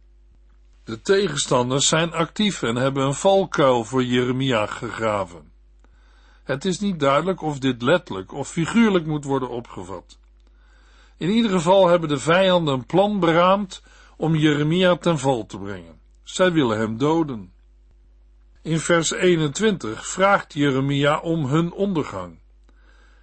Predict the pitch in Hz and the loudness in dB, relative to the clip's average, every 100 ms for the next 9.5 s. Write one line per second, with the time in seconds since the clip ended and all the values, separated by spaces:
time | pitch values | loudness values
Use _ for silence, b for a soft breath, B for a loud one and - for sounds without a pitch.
0 | _ - 165 220 220 190 143 156 185 196 | _ -4 0 2 2 0 -4 2 4 4
1 | - - 135 151 160 156 143 120 151 139 | 0 0 2 0 -2 -2 -2 -2 -4 0
2 | 190 156 139 - 147 135 131 175 180 117 | 0 0 -4 -6 -6 -4 -2 2 2 0
3 | 104 147 b b b - 156 151 160 156 | -6 -10 b b b -2 2 2 2 2
4 | 151 147 135 131 143 202 175 117 117 120 | 2 2 0 0 2 2 2 2 -2 -2
5 | - 170 - 190 185 - 113 160 _ _ | -6 -6 0 2 2 -2 -12 -18 _ _
6 | _ _ _ _ _ _ _ _ - 185 | _ _ _ _ _ _ _ _ -2 0
7 | 175 175 190 170 151 - 185 185 165 139 | 2 2 2 2 0 0 2 4 2 -2
8 | - 185 175 156 - 170 165 165 208 240 | 0 0 2 -2 0 2 2 2 2 2
9 | 202 196 185 - 135 | 4 4 4 0 -6